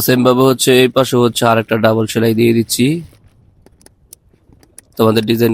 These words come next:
করা কমপ্লিট। এবার হচ্ছে আমরা হাতার মুখে হচ্ছে কুচি বসাবো, ঠিক আছে? তারপর হচ্ছে কুচি, এটা হচ্ছে ডাবল পার্ট করে হচ্ছে এখানে তিন ইঞ্চি চওড়া এটা কাপড়টা ডাবল করে নিয়েছি। এরপর হচ্ছে সুন্দর করে কুচি দিয়ে নিচ্ছি, দেখতে পাচ্ছেন।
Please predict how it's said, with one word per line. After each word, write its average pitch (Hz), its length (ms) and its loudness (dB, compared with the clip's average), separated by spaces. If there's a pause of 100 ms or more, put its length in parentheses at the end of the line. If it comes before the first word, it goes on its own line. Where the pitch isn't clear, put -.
করা 113 120 0 (100)
কমপ্লিট। 117 460 0 (180)
এবার 113 220 2
হচ্ছে 107 160 -6 (100)
আমরা 120 160 0 (280)
হাতার 113 340 -2
মুখে 117 300 -2
হচ্ছে 117 180 -4 (120)
কুচি 156 300 0
বসাবো, 110 320 -2 (1080)
ঠিক 123 160 0
আছে? 135 120 0 (120)
তারপর 127 320 2
হচ্ছে 123 240 -6
কুচি, 156 220 -2 (300)
এটা - 240 -2
হচ্ছে 117 180 -2 (100)
ডাবল 113 300 0
পার্ট 113 180 0 (240)
করে 117 180 2 (100)
হচ্ছে 110 200 -4 (100)
এখানে 170 260 -2 (1500)
তিন 127 200 0
ইঞ্চি 113 260 -2
চওড়া 120 280 4 (140)
এটা 110 180 -6
কাপড়টা 117 360 -2 (120)
ডাবল 113 280 0
করে 117 220 0
নিয়েছি। 117 320 0 (160)
এরপর 117 280 -6
হচ্ছে - 160 -8 (100)
সুন্দর 117 260 -2
করে 120 120 2 (100)
কুচি 139 260 -4
দিয়ে 123 180 4
নিচ্ছি, 110 200 -6 (100)
দেখতে 113 200 -6
পাচ্ছেন। 131 280 -2